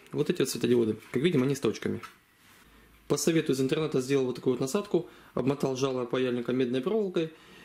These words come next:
и сделал два вот таких вот усика. И как пишут, что при помощи нее можно легко выпаять такие светодиоды.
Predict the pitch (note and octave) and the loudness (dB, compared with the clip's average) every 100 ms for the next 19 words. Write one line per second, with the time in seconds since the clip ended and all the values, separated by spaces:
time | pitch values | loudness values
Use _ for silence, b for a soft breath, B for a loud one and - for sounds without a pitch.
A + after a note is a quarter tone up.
0 | B B - E3 D#3+ D3+ C#3 D3 B2+ - | B B 0 2 4 2 2 -2 -4 -4
1 | - A#2 A#2 - A2+ - - _ - G3+ | 0 2 2 0 0 -8 -20 _ -2 0
2 | E3+ G3+ E3+ - D3 - - C#3 B2+ D#3+ | 2 2 0 0 0 0 0 0 0 2
3 | G#3+ E3 C3 C3 C#3 - D3+ D#3+ C3+ B2 | 2 2 0 0 -2 0 0 2 0 0
4 | A#2+ B2+ - A#2 B2 A2 G#2+ | -4 -4 -6 0 2 2 0